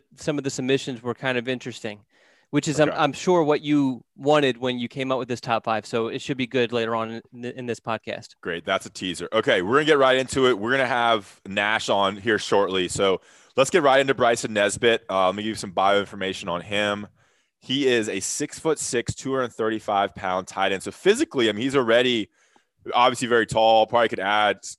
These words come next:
Speaker 2: certainly add a lot more weight. He's ranked number three ninety-two in the nation. He's number sixteenth ranked tight end, and he's number twenty-two player in the state of North Carolina. So he is a high three star, and twenty-four seven Sports has him even higher,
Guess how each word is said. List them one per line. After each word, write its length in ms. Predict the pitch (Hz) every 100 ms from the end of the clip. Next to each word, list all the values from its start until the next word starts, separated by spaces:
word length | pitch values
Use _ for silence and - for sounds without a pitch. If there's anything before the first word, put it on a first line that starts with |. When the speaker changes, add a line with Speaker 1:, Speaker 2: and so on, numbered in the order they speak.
| -
Speaker 2:
certainly 280 | 120 104
add 160 | 101 98
a 120 | 98
lot 180 | 95 95
more 140 | 95
weight. 320 | 90 92 92 -
He's 220 | 104 98
ranked 200 | 110 104
number 220 | 104 101
three 320 | 95 - 113
ninety-two 440 | 117 113 110 - 104
in 60 |
the 100 | 98
nation. 560 | 85 85 98 - 135 135 _ _ _ _
He's 100 | 98
number 160 | 98 90
sixteenth 560 | - - - 120 117 _
ranked 340 | 98 101 95
tight 300 | - 104 101
end, 320 | 95 98 101 101
and 20 |
he's 140 | 90
number 160 | 95 87
twenty-two 520 | - 98 98 - 95
player 220 | - 92
in 80 | 87
the 60 | 85
state 160 | 90
of 60 | 85
North 200 | 85 -
Carolina. 440 | 82 82 85 85 - _ _ _
So 80 | 110
he 100 | 139
is 100 | 139
a 80 |
high 680 | 107 - 120 120 127 127 127 -
three 300 | - 110 107
star, 540 | - - 82 80 80 - _ _ _ 95
and 100 | 92
twenty-four 300 | 113 117 117
seven 180 | 110
Sports 380 | 101 - 104 104
has 180 | 98 95
him 60 | 98
even 140 | 92
higher, 500 | 92 95 104 107 107